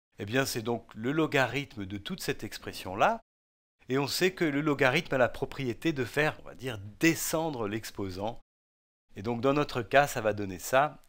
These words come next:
un sur logarithme de x multiplié par logarithme de sinus x.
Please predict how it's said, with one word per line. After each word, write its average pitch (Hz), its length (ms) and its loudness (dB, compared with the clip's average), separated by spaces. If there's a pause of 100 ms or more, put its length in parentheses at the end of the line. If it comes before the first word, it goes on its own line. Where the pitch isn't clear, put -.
(140)
un 165 340 -2
sur - 600 -8 (360)
logarithme 123 1000 -4
de 85 280 -14
x - 420 -10 (800)
multiplié 123 720 -4
par 123 480 2
logarithme 127 880 -6
de 107 320 -6 (320)
sinus - 640 -8
x. - 480 -16